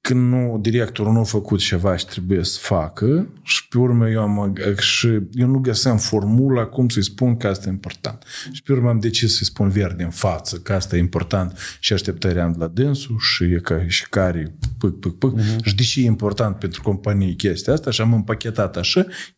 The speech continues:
Speaker 1: el nu are posibilitate să nu o facă.
Speaker 2: Mhm.
Speaker 1: Și atunci e că eu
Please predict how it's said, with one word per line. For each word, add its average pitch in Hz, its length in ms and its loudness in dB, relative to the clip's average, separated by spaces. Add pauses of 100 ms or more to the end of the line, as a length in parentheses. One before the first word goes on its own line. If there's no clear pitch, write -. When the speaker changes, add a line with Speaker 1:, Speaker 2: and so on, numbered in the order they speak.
(100)
Speaker 1:
el 113 80 4
nu 117 380 0
are 101 260 0
posibilitate 92 560 0
să - 80 -6
nu 98 80 4
o - 40 4
facă. - 400 -12 (120)
Speaker 2:
Mhm. 107 220 2 (260)
Speaker 1:
Și - 120 -2
atunci 139 300 0
e 120 180 0
că 120 80 -2
eu 117 320 2